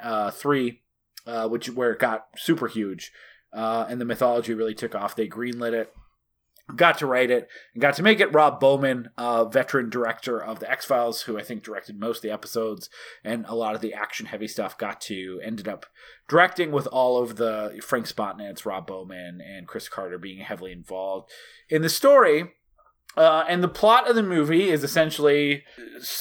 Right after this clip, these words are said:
uh, Scully and Mulder are off the X-Files. It, it does, we'll talk about this a little bit probably, but it does some very, I think, sharp ways to get the audience up to speed, both to who Mulder and Scully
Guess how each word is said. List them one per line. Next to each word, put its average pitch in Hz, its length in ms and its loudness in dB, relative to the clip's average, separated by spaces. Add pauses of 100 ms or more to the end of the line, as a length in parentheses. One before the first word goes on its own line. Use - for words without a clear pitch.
uh, 156 180 8
Scully 185 680 6
and 175 180 2
Mulder 175 340 8
are 156 160 6
off 151 280 6
the 160 100 6
X-Files. 170 640 6
It, 170 200 4
it 165 100 -8
does, 180 280 4
we'll 170 160 4
talk 170 260 4
about 160 200 4
this 147 160 0
a 143 40 4
little 135 200 4
bit 127 160 0
probably, 143 360 6
but 175 160 4
it 135 80 -6
does 160 220 4
some 143 160 -8
very, 139 480 2 (760)
I 156 100 4
think, 156 220 2
sharp 151 480 2
ways 143 580 2
to 143 760 2
get 139 200 4
the 139 100 4
audience 143 420 0
up 143 100 0
to 127 80 -10
speed, 139 380 -2
both 123 260 -2
to 120 220 -2
who 120 460 -4
Mulder 120 340 -2
and 117 80 -8
Scully 110 540 -4